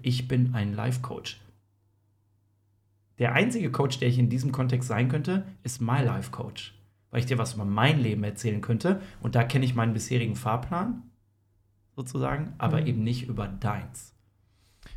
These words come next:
Speaker 1: Und, äh, deswegen habe ich da gerade einfach mal nachgebohrt und nachgefragt. Ich habe da keine absolute Wahrheit. Ich finde auch den, den Gedanken sehr spannend zu sagen, am Ende zählt die Substanz und deine, deine Absicht den, den Leuten gegenüber.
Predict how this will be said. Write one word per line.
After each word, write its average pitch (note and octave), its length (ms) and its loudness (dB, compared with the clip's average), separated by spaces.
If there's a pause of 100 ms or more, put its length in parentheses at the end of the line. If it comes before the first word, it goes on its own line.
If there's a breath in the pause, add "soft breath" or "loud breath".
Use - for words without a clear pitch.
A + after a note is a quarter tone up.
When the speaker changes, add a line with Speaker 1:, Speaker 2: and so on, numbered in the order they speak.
(140 soft breath)
Speaker 1:
Und, G#2 460 -6
äh, A2 240 -2
deswegen B2 280 2
habe B2 100 4
ich - 60 0
da A2+ 60 0
gerade G#2+ 200 -2
einfach G#2+ 220 -6
mal G2+ 120 -2
nachgebohrt A2 520 -2
und A2+ 80 -2
nachgefragt. B2 640 -4 (220 loud breath)
Ich B2+ 160 0
habe B2+ 100 4
da D3 60 6
keine C#3 260 4
absolute B2+ 460 0
Wahrheit. C3+ 320 4
Ich - 120 -6
finde B2 300 8
auch B2 140 2
den, A#2 320 2 (240 loud breath)
den B2 140 8
Gedanken B2 500 2 (360)
sehr B2+ 200 4
spannend B2 300 8
zu B2 100 2
sagen, A2+ 460 2 (840)
am A#2 280 2
Ende B2+ 540 6 (260 loud breath)
zählt B2 240 2
die B2 60 2
Substanz B2 580 2
und A#2+ 160 2
deine, G#2+ 300 0
deine G#2 240 -2
Absicht - 500 -4 (260)
den, G2+ 240 -2
den A2 140 0
Leuten A#2+ 300 2
gegenüber. G#2+ 480 -4